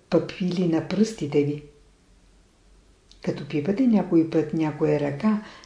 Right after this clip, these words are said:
някой предмет, който е гладък, може да чувствате на този предмет какви са неговите качества.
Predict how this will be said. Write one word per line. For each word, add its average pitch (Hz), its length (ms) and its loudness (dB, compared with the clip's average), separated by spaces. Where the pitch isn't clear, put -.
някой 147 400 -4
предмет, 151 540 -2
който 143 340 -2
е 135 120 2
гладък, 170 460 -2
може 156 440 -2
да 254 220 2
чувствате 170 800 -4
на 156 260 -4
този 160 380 -2
предмет 160 600 -4
какви 151 540 -4
са - 180 -8
неговите 160 880 -4
качества. 190 600 -4